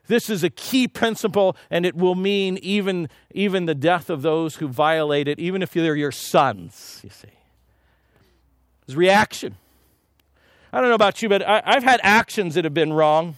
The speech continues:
but I've had reactions that have been terribly wrong. Back early in my career as a physician, I just graduated, I just started,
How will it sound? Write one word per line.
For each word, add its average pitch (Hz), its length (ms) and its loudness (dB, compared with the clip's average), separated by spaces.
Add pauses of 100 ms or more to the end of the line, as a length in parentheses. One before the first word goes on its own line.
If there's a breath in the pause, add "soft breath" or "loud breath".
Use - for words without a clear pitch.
(640 soft breath)
but 165 100 0
I've 208 160 4
had 151 300 0
reactions 160 680 0
that 156 80 0
have 147 80 -2
been 135 160 -2
terribly 135 460 -2
wrong. 101 340 -8 (1300)
Back 240 180 -2
early 226 300 4
in 190 80 -4
my 190 100 2
career 196 380 0
as 160 160 -4
a 147 120 -4 (220)
physician, 165 560 -2 (840)
I 147 100 -6
just 190 260 -2
graduated, 180 720 0
I 135 80 -2
just 170 240 -4
started, 160 560 -2